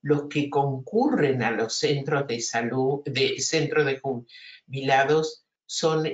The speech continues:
el uno por ciento de, eh, quiero estar segura,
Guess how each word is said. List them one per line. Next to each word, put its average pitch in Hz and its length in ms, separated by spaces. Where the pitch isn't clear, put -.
el 147 440
uno 240 400
por 139 200
ciento 175 920
de, 143 640
eh, 120 500
quiero 117 260
estar 113 300
segura, 120 840